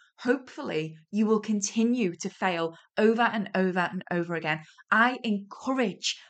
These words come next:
my clients to fail. I encourage my clients to have unrealistic expectations about what could be possible for them. And when they're on their way to that, when they're navigating their way to that,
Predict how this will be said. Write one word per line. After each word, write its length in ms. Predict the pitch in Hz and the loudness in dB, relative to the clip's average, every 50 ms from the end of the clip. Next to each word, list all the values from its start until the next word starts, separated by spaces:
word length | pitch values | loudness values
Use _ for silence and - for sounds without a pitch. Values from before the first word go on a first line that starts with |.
| _ _ | _ _
my 180 | 226 220 220 | 4 4 4
clients 520 | 214 208 - 220 202 190 185 180 175 - - | 4 0 -2 -2 -2 -2 -2 -4 -6 -10 -10
to 140 | - - 185 | -8 -8 -8
fail. 380 | - - 190 170 165 156 156 160 - - - - | -6 -4 -4 -4 -2 -4 -6 -8 -12 -18 -4 -2
I 120 | 226 247 240 | -2 -2 0
encourage 840 | - 247 226 220 - - - 262 302 294 262 202 175 - - - 202 | -2 -4 -4 -4 -8 -8 -6 -4 -2 0 0 -2 -2 -6 -10 -6 -4
my 140 | 202 190 | -4 -4
clients 540 | 185 185 - 190 180 170 156 156 160 160 - - - - _ - | -4 -4 -6 -6 -6 -4 -6 -8 -10 -12 -12 -14 -16 -20 _ -4
to 140 | - 226 214 | -2 0 0
have 300 | 214 214 220 202 202 - _ - | 0 0 -2 -2 -2 -6 _ 0
unrealistic 1120 | 269 254 254 269 277 254 240 269 277 269 262 247 254 262 - - - 208 156 156 160 - - - - - _ | 2 2 4 2 2 2 2 2 2 2 0 0 0 -2 -4 -4 -2 -4 -4 -4 -8 -14 -18 -20 -20 -6 _
expectations 920 | - 208 208 - - 214 196 - - - 240 247 247 - 339 392 403 403 - - - - - - | -2 -2 -2 0 -2 -2 -2 -2 -4 -4 -2 -2 -2 -2 -4 -4 -8 -12 -14 -14 -16 -18 -14 -4
about 260 | 202 208 202 190 202 | 0 0 2 2 2
what 360 | 202 196 240 277 262 - - | 0 2 4 4 2 2 -4
could 380 | - - - 359 415 403 - - | -12 -6 -4 -4 -4 -4 -6 -4
be 220 | - 330 330 320 320 | -2 -2 -2 -2 2
possible 520 | - 311 311 311 - 285 240 247 240 226 | 4 4 4 4 0 -4 -2 -2 -2 -2
for 100 | - 180 | -4 -4
them. 340 | 156 175 160 160 202 285 - - _ _ - - - - - - - | -4 -2 0 0 -2 -4 -6 -12 _ _ -20 -20 -20 -20 -20 2 4
And 240 | 254 247 247 240 220 | 4 4 4 2 2
when 220 | 277 285 311 339 | 0 0 0 0
they're 200 | 339 330 339 - - | 0 0 -2 0 0
on 180 | 277 269 254 254 | 0 0 0 0
their 160 | 254 240 233 | 0 0 2
way 240 | 208 233 269 311 311 - | 2 0 0 0 -4 -6
to 60 | 254 | -6
that, 240 | 196 170 160 170 - 220 | -4 -2 -2 -2 -2 -2
when 160 | 240 240 233 | -2 0 0
they're 140 | 254 254 247 | 0 0 0
navigating 800 | 247 247 262 277 285 285 294 311 302 302 277 233 - 240 226 | 0 0 0 -2 -2 -2 -2 -4 -4 -4 -4 -4 -4 -2 0
their 140 | 220 202 190 | 0 0 0
way 220 | 185 208 233 269 - | 0 -2 -4 -4 -6
to 100 | - 214 | -8 -6
that, 260 | 180 147 143 196 302 | -4 -2 -2 -2 -4